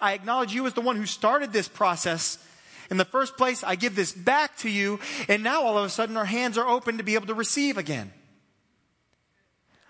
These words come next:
But as long as we're holding on to what we have, we leave ourselves in a position where it's really hard to receive something new.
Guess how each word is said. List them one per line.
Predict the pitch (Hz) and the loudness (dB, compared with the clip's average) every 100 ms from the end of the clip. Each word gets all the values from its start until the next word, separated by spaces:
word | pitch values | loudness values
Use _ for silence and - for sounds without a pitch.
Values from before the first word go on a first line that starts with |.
| _ _ - - | _ _ -20 0
But | 214 | 2
as | 233 214 | 2 2
long | 254 294 330 | 2 4 2
as | 247 | 0
we're | 269 | 2
holding | 220 269 254 247 | 4 2 2 0
on | 247 247 247 | 4 4 0
to | 226 | -2
what | 233 | -2
we | 214 214 | 0 2
have, | 262 269 190 | 2 0 -2
we | 226 | -4
leave | 269 | -2
ourselves | 247 233 190 247 208 | 0 0 0 0 0
in | 208 | -4
a | |
position | - 220 302 247 | -2 -2 0 0
where | 208 | 0
it's | 196 220 | -2 -4
really | 254 294 202 | -4 -2 -2
hard | 269 269 214 | 2 2 2
to | 202 | 0
receive | 196 - 285 202 | 0 0 0 0
something | 220 - 233 | -2 -2 -2
new. | 262 285 143 | 0 0 0